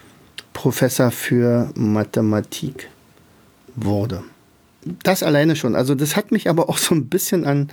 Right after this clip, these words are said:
meinen Enkel erinnert, der auch immer mal wieder in der Schule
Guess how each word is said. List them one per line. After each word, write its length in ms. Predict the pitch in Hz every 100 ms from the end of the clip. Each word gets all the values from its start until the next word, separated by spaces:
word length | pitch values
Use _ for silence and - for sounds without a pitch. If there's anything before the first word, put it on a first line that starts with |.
| -
meinen 280 | 135 131
Enkel 400 | - 160 226 143
erinnert, 680 | 110 104 - 135 160 170 - -
der 600 | 139 143 147 147 147 - - - -
auch 280 | 120 156 190
immer 300 | 170 156 170
mal 260 | 160 143 127
wieder 560 | 139 175 165 165 160
in 140 | 160 147
der 160 | 131
Schule 640 | - - 156 170 170 165